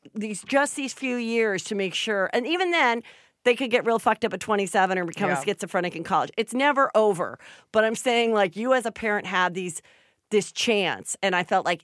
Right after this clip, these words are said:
Speaker 1: that was a chance. I couldn't believe it. We tried to get her at three and we couldn't get her.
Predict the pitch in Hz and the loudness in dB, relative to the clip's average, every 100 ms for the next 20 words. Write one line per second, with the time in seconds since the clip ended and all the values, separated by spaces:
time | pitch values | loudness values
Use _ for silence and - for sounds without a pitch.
0 | 175 180 160 185 - 180 - 214 196 160 | 0 2 2 -2 -8 -8 -6 -4 -2 -4
1 | - - - 240 214 180 180 226 226 156 | -6 -10 -6 -4 -4 -4 -2 -2 0 -2
2 | 160 180 - 202 180 190 190 170 - 185 | -4 -4 0 0 0 -2 -2 -4 -8 -8
3 | 208 226 170 160 - 226 196 175 - 190 | -4 -2 -2 -4 -6 -4 -4 -6 -2 0
4 | 214 160 151 | 2 0 -4